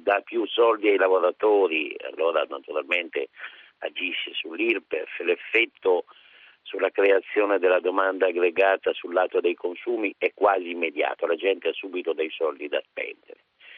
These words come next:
Naturalmente, eh, però sappiamo bene, come ha ricordato anche giustamente il Ministro del Lavoro, se io ho più soldi da spendere, nello stesso tempo devo anche aiutare le imprese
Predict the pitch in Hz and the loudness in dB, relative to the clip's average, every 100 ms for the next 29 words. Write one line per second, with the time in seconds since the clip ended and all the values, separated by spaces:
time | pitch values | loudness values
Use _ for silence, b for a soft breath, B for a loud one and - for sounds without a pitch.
0 | B B B B 101 - 120 139 139 117 | B B B B -6 0 2 4 4 0
1 | 92 - 92 95 - 123 110 - 113 123 | -2 -2 0 0 0 0 0 4 4 4
2 | 110 - 95 104 104 107 104 117 98 87 | 2 0 -2 0 2 2 2 2 0 -6
3 | 87 85 82 82 85 87 80 92 - 92 | -6 -4 -2 -2 -2 -6 -2 -2 2 0
4 | 92 90 87 85 78 76 78 90 92 - | 0 -4 -2 -2 -2 -6 -10 -10 -10 -10
5 | - 123 98 - 78 85 95 - 87 104 | -4 -2 -4 -8 -10 -6 -6 -4 0 2
6 | 117 95 107 92 _ B B B B B | 4 4 2 0 _ B B B B B
7 | B B B B _ _ - 98 127 110 | B B B B _ _ -2 2 4 2
8 | 107 104 117 117 107 107 123 - 117 120 | 0 2 4 4 2 2 0 2 2 4
9 | 104 101 101 98 - 98 110 - 110 104 | 2 2 2 0 0 0 0 2 2 4
10 | 98 92 90 95 92 92 90 90 107 104 | 0 2 4 4 0 -4 -4 -2 2 4
11 | 92 98 107 95 104 90 87 78 85 | 4 0 -2 2 2 4 2 2 -2